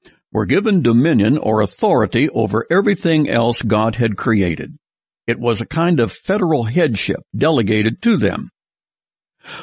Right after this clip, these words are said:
What is not clear is how their willful disobedience to God's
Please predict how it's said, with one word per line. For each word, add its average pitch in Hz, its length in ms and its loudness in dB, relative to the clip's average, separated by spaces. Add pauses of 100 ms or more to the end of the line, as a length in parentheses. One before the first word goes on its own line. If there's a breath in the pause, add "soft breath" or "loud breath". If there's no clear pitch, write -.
What 190 180 0
is 98 180 -2
not 156 300 0
clear 98 420 -4 (300)
is 113 260 0
how 151 720 -2
their 123 280 0
willful 170 580 0
disobedience 143 920 2
to 98 140 -2
God's 117 500 -2